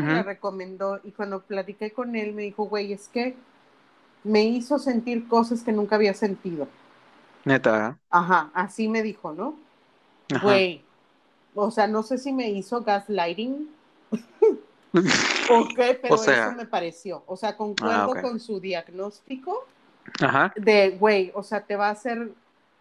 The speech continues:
Speaker 1: sentir cosas bien cabronas.
Speaker 2: Ok.
Speaker 1: Está muy buena esa película, muy,
Speaker 2: ¿Me
Speaker 1: muy buena,
Speaker 2: repites,
Speaker 1: güey.
Speaker 2: me repites el nombre de la película?
Speaker 1: The Killing of a Sacred Deer.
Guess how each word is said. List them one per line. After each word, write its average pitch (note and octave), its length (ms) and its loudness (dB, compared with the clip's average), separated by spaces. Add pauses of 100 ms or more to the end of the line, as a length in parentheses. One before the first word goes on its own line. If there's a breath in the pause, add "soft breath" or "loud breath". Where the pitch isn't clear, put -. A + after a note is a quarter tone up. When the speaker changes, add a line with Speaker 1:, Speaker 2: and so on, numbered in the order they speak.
(440)
Speaker 1:
sentir G3+ 640 -6
cosas A3+ 640 -6 (240)
bien G3+ 320 -2
cabronas. F#3+ 720 -6 (600)
Speaker 2:
Ok. B2+ 240 2
Speaker 1:
Está G3 560 2
muy A3+ 520 0
buena G3 500 -2
esa F#3 300 -10
película, - 380 -8
muy, F3+ 100 -4
Speaker 2:
¿Me F#3+ 120 2
Speaker 1:
muy G#3+ 200 8
buena, G#3 160 8
Speaker 2:
repites, D3+ 720 2 (160)
Speaker 1:
güey. C#3+ 160 -8
Speaker 2:
me C#3 100 2
repites C3+ 420 2
el C#3+ 160 4
nombre C#3+ 320 0
de C#3+ 80 0
la C#3 120 -2
película? C#3+ 320 -16 (420)
Speaker 1:
The G#3 180 2
Killing A#3 360 0
of A3 140 0
a G3 60 0
Sacred G3 520 -4 (100)
Deer. D#3+ 400 -6